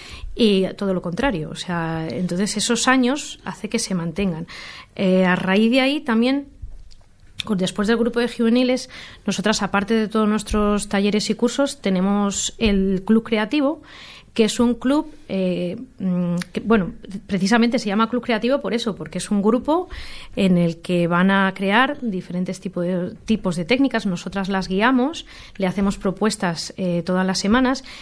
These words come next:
y son para aquellas personas que quieren, eh, experimentar varias cosas, ¿eh? Hay personas que vienen buscando algo concreto, vengo bus-, buscando unas clases de acuarela o de patronaje o de scrap,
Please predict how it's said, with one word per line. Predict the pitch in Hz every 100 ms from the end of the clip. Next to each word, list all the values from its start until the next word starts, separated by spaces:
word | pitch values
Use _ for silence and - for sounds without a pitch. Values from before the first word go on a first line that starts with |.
| - -
y | 233
son | 269 311
para | 285 233 196 -
aquellas | 196 214 226
personas | 247 233 277 285
que | 220
quieren, | - 247 285 294 - - - - -
eh, | 196 190 190
experimentar | 208 - 202 196 202 254
varias | 214 180 156
cosas, | - 151 - - -
¿eh? | 208
Hay | 196 202
personas | 208 226 208
que | -
vienen | 220 233 208 185
buscando | 190 - 202 196 196 190
algo | 190 190
concreto, | 190 185 226 254 269 240
vengo | 180 180 175
bus-, | 165 - -
buscando | 196 - 185 185
unas | 170
clases | - 165 180 -
de |
acuarela | 170 156 170 240 254 269 254
o | 180
de | 165 165
patronaje | 156 151 160 240 - 277 220
o | 175 165
de | 165
scrap, | - 220 269